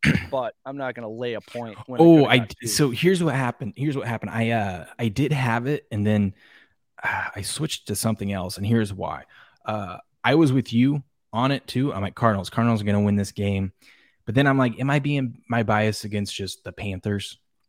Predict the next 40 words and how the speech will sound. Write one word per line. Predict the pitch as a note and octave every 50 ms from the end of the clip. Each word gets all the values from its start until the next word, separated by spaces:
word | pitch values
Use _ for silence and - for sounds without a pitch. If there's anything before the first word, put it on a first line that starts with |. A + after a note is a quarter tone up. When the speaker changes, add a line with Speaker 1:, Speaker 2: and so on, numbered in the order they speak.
| _ -
Speaker 1:
Is | A2+ G#2
it | A2+ A2
my | A#2 A2
bias | G#2+ A2+ A2 A2 G#2+
against | - A2 G2+ - -
the |
Panthers?" | - G#2+ G2+ - - -
And | - G#2 A2+ C#3
then | F3 F3+ D#3 C3 A#2+ - _ _ - _ _ _ _ _ _ _ _ _ _ _ _ _ _ _ _ _ _ _
a | -
couple | - F3+ F3 F3 E3+ D#3+ C#3+
of, | B2 - -
so | - - - - C#3 A#2+
the | A#2 - - F#2+ G2 G#2 - -
guys | C3+ C3 A#2 D3+ C3
over | C3 A#2 A#2+
at | - -
pregame, | - B2+ B2 A#2 A2 G#2 G2+ G2 G2+
a |
couple | - - B2+ D3+ B2 A2+
of | G#2 G2+
them | G#2 G2+ G2 G2+
that | G2+ G2 G2 -
I, | G2 G2 F#2+ - -
I | F#2
respect, | F2+ F#2 G2 - - - - E3 C#3 F#2+ F#2 - _ _ _ _ _ _ _ _ _ _ _ _ _ _ _ _ -
very | C#3+ D#3 C#3+
sharp | B2+ - C#3+ A2 G2+
dudes, | A2+ G#2+ F#2+ - - - - _ _
they | - B2+ C#3+ D#3+ D#3 D#3 D#3 - - _ _ _ _ _ _ _ _ -
just | - A#2+ A2 F#2+ E2+ - - - -
trashed | - - - - - A2+ A2+ A2+ A2+ G#2+ G2+ G2 - - - - - - _ _ _ _ _ _ G#2+
Arizona | G2+ G2 G2 F#2+ F#2 F#2 F#2+ F2+ F2 F2 F2 F2 - _
and | G2 G2 F#2 F2+ F#2 -
are | - F#2+ F#2+ F#2
very | F#2 F#2 F2+ F#2 G#2+ G#2+ A2 A2 G#2+ G#2 G2+ F#2+
low | F#2 F#2+ F#2 F#2
on | F#2 F#2 F#2
Arizona | F#2 F2+ F#2 F#2 F#2 F#2+ F#2+ F#2 F#2 F#2 F#2 - - - - - - _ _ _
and | G#2 G2+ G2 F#2 F#2